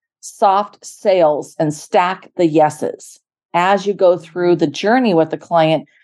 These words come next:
before, while they're a prospect, as they become a client. And so when you're going through these steps, um, having a plan and having that all in place is so helpful, because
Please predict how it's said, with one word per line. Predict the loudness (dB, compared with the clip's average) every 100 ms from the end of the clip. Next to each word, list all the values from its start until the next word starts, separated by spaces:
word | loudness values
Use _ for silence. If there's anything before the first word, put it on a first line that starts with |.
| -4
before, | -4 0 0 0 -4
while | -12 -2 0 2
they're | 0
a | 0
prospect, | 0 0 0 0 -2 -2 _ -2
as | -2 -2
they | -2
become | 0 -2 -2 0 0
a | -2
client. | -4 -6 -6 -8 -16 -10 -2
And | 0 2 0 -6
so | -6 2 4 4 0 -8
when | -14 -2 0 2
you're | 0
going | 0 0 -2
through | -2 -2
these | 2 2 0
steps, | -2 0 2 -2 -10 -20 _ -6
um, | 0 0 0 -8 -18
having | -14 -4 0 2 2
a |
plan | 0 -2 0 2 2 0 -2 -8 _ _
and | -4
having | -2 -2 0 2
that | 0 0
all | 2 2 0
in | -6
place | -2 0 0 -2
is | -8 -6
so | 0 2 0
helpful, | 0 -2 0 0 0
because | -2 2 0 0